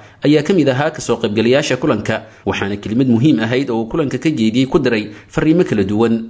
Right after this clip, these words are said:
Ugu horreyn, wuxuu Mawlawi Hibatullah guud ahaan muslimiinta iyo mujaahidiinta ugu hambalyeeyey fatxiga weyn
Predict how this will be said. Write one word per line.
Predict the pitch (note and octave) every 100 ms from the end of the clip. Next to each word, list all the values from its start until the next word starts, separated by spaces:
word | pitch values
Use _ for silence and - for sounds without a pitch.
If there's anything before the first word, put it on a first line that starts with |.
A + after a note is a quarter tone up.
| - - - - -
Ugu | F#2+
horreyn, | F#2 G#2+ B2
wuxuu | A2+ A#2+
Mawlawi | A2+ A#2+ C#3+
Hibatullah | A#2 A#2 - D#3 A#2
guud | A2 A2+
ahaan | A2 B2+ D3
muslimiinta | C3 A2+ A#2 D#3 D3+
iyo | B2
mujaahidiinta | A#2 A2+ A#2 A#2 D3 D3+ C3+
ugu | D#3
hambalyeeyey | C#3+ A2+ G#2+ A2 C3+
fatxiga | C#3 E3 C#3 B2+
weyn | C3 E3